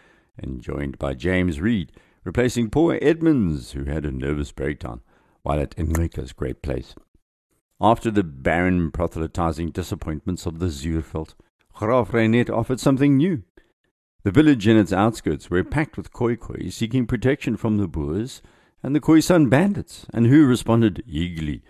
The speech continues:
to Van der Kemp's preaching. On hand was Commissioner Meunier, encouraging and helping them. Staring at all of this and aghast were the Boers of the region. It was a seething hotbed of Trekboer resistance to British rule.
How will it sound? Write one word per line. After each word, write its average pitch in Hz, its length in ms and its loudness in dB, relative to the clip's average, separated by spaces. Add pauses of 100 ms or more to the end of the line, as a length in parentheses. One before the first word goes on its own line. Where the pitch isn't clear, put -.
(280)
to - 40 -18
Van 78 160 -6
der - 80 -8
Kemp's - 380 -8
preaching. - 420 -10 (1200)
On 92 160 2
hand 107 300 4
was 110 320 2
Commissioner 127 480 0
Meunier, 104 560 2 (260)
encouraging 98 720 -2
and 104 140 -2
helping 127 360 -2
them. - 180 -10 (360)
Staring 131 560 6
at 117 80 8
all 117 200 8
of 92 100 4
this - 300 2
and 95 180 0
aghast 90 600 -2 (100)
were 101 140 4
the 95 100 2
Boers 98 400 2
of 98 140 4
the 107 80 4
region. 117 420 -4 (720)
It 87 120 -4
was 85 220 0
a 71 100 -2
seething 82 580 -2
hotbed 73 460 -4
of 65 280 -10
Trekboer 76 580 -8
resistance 87 600 -4
to - 120 -8
British - 460 -2
rule. 151 320 -2